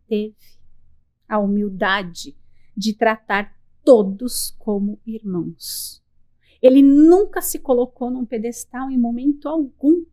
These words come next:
muito pelo contrário. Caminhava ali,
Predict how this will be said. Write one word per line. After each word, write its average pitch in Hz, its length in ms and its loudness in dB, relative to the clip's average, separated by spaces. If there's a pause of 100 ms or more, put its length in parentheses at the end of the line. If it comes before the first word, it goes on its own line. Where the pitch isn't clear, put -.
muito 269 280 0
pelo 254 220 -10
contrário. 254 600 -8 (360)
Caminhava 285 640 4
ali, 294 460 2